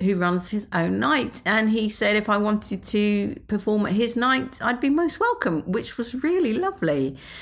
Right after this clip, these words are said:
So he's a guy called Desmond, and he runs a night, Jester Jesters, or at Jesters Jesters. I need to investigate a bit further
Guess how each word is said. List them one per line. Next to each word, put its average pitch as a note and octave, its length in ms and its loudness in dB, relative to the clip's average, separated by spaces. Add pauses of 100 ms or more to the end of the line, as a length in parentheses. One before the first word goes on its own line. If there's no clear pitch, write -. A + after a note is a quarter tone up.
(140)
So G#3 120 -2
he's A#3+ 200 2
a - 40 -8
guy F#3+ 140 2
called F3+ 240 0
Desmond, A3 500 2
and G3 160 0
he B3 160 2
runs D#3+ 220 0
a E3 40 -2
night, D#3 380 -4
Jester - 480 -4
Jesters, D#3 880 -6
or C#3 320 -4
at D#3+ 240 -4
Jesters G#3 500 -6
Jesters. G#3 420 -6
I G3 120 2
need G#3 220 4
to F#3+ 120 -2
investigate F3 640 -4
a - 40 -8
bit E3+ 180 -6
further E3+ 400 -4